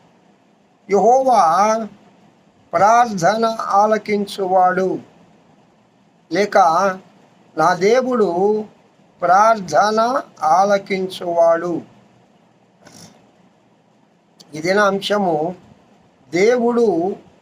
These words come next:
ప్రార్థన ఆలకించువాడు. ఏమండి,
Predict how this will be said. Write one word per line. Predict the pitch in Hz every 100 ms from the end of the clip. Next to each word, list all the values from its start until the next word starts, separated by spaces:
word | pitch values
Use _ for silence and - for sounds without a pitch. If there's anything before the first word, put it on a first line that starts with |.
| _ _ _ _ _ _ _ _ _ _ _ _ _ _
ప్రార్థన | 160 175 202 226 190 160 208 214 226 240 - _ _ _ _ _
ఆలకించువాడు. | 143 156 202 220 214 202 190 - 180 165 156 151 156 120 - _ _ _ _ _ _ _ _ _ _ _ -
ఏమండి, | 208 262 262